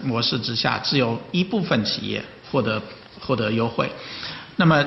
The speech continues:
这部分企业是哪一些呢？啊，是不是选择都很公正呢？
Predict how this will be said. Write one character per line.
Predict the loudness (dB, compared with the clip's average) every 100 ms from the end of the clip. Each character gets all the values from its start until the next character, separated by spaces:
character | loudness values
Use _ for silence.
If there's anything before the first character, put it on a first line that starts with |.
| 2
这 | 2
部 | 2
分 | 2 2
企 | 2
业 | 2
是 | 2 2
哪 | 0 0
一 | -2
些 | 0 4 6
呢？ | 6 2 -2 -10 -18 -20 -14
啊， | -6 -4
是 | -2
不 | 0 0
是 | 0
选 | 0 0 0
择 | 2
都 | 2 2
很 | 0 -4 -6 -12 -20 -20 -2
公 | 4 6 6
正 | 6 4 2
呢？ | -2